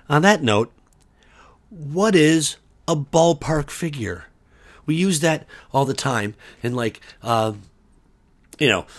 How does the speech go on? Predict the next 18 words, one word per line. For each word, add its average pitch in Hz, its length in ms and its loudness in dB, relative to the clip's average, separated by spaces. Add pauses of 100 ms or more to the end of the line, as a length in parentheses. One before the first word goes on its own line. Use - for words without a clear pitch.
(100)
"How 180 100 2
much 180 200 2
is 123 80 -4
this?" - 260 -8
"Ah, 165 180 0
just 120 180 -2
a 104 40 -4
ballpark 95 360 -4
figure." - 380 -14 (1080)
A 151 100 -4
ballpark 190 480 0
figure 190 340 -2
is 139 200 -4
a 127 40 -6
diamond? 185 600 -4 (260)
That's 143 340 -6
the, - 260 -6
the, 160 280 -10